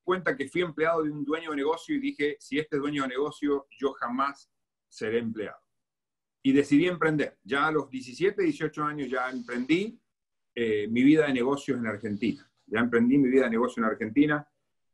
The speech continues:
eh, por causas del país o de lo que sea, trabajando muy duro siempre. Ah,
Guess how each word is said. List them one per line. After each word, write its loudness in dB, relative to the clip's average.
eh, 2
por 4
causas 4
del -2
país 0
o 0
de -4
lo -6
que -10
sea, -2
trabajando -4
muy 0
duro 0
siempre. -6
Ah, -4